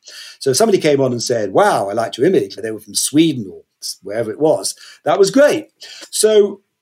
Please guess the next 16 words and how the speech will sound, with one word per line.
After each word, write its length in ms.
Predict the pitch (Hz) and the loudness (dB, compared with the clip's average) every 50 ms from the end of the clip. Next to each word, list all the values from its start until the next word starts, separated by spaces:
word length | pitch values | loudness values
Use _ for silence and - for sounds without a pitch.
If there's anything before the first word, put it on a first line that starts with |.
| _ _ _ - | _ _ _ -4
sociality 1040 | - - 269 294 277 277 - 233 214 220 233 254 254 226 - - 143 127 120 117 | 0 2 2 2 2 0 0 2 2 4 4 4 4 4 2 2 0 0 0 -2
is 240 | 101 - 127 117 127 | -4 -6 -6 -2 0
really 260 | 143 160 175 160 156 | 2 2 2 2 0
just 400 | 147 113 131 135 131 131 - - | 0 2 0 0 -2 -2 -8 -10
about 520 | - 110 95 120 113 113 113 110 113 - _ _ _ _ _ _ _ _ | -10 -4 -4 -2 -2 0 0 -2 -2 -4 _ _ _ _ _ _ _ _
who 400 | - - - 175 208 214 214 208 | -10 -2 0 2 2 4 4 4
are 40 | |
we 120 | 202 202 196 | 4 2 2
mixing 480 | 180 175 180 - - - 160 151 143 | 0 -2 -4 -6 -8 -8 -6 -6 -2
with, 340 | 143 143 139 139 143 143 139 _ _ _ | 0 2 2 2 2 0 -4 _ _ _
how 300 | - - - 147 165 175 | -16 -10 -6 -4 -2 0
are 60 | 175 165 | 2 2
we 80 | 151 | 0
mixing 440 | 135 131 131 131 - - 127 120 120 | 0 -2 -6 -6 -6 -8 -6 -6 -6
with 260 | 120 120 113 104 101 | -8 -8 -8 -8 -6
them, 360 | 110 113 113 113 113 113 110 | -4 -4 -2 -2 -4 -4 -8